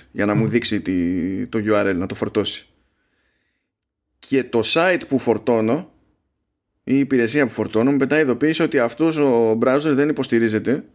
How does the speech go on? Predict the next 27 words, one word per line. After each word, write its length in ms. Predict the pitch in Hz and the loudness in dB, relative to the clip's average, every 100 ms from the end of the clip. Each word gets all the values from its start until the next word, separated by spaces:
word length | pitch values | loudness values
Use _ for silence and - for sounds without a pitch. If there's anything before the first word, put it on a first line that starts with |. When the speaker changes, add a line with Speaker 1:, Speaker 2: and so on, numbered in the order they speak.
| _ _ | _ _
Speaker 1:
παρότι 320 | - 117 151 160 | -2 0 2 0
μιλάμε 320 | 147 151 165 | 2 2 0
για 100 | 139 | 0
τη 80 | 139 | 0
μηχανή 340 | 123 117 143 | 0 2 0
που 80 | 160 | 0
χρησιμοποιεί 400 | 147 131 123 151 | -2 0 0 0
ο 60 | 156 | 0
Safari 400 | 120 123 117 170 | 0 0 0 0
και 80 | 156 | -2
αυτή 140 | - | 0
η 40 | 175 | 0
ειδοποίηση 360 | 160 190 185 | 0 0 -2
δεν 120 | 180 | -4
βγαίνει 240 | 175 185 156 | 0 0 2
όταν 180 | 143 135 | 2 2
μπαίνω 180 | 139 | 0
στο 160 | 127 135 | 0 0
ίδιο 180 | 202 185 | 0 0
μέρος 300 | 190 240 233 | 0 0 -2
με 120 | 185 | -4
το 200 | 190 170 | -2 -2
Safari. 260 | 156 131 85 | 0 0 -2
Και 80 | - | -4
λέω, 120 | 151 | -2
"Παιδιά, 360 | 147 110 127 | -2 0 0
Speaker 2:
<laughs> 40 | 120 | -2